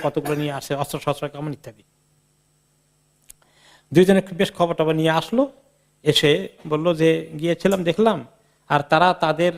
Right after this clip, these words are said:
এই যে উটগুলো, তিন হাজার উট তো আছে, এগুলোকে ছেড়ে দিয়েছে। ওই এলাকায় কিছু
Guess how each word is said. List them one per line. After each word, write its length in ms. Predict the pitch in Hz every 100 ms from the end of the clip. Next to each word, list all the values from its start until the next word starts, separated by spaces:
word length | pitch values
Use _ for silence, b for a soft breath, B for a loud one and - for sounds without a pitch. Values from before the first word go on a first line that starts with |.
| 160
এই 100 | 151
যে 280 | 147 143 135
উটগুলো, 760 | 170 196 160 226 214 196 196 - _ _ -
তিন 180 | 151
হাজার 260 | 160 180 185
উট 160 | 175 160
তো 80 | 175
আছে, 260 | 147 135 143
এগুলোকে 500 | 147 160 185 180 185
ছেড়ে 320 | - 196 196
দিয়েছে। 460 | 156 156 147 226 233 b b b _
ওই 200 | 165 196
এলাকায় 640 | 165 165 196 208 175 180 208 202
কিছু 220 | - 170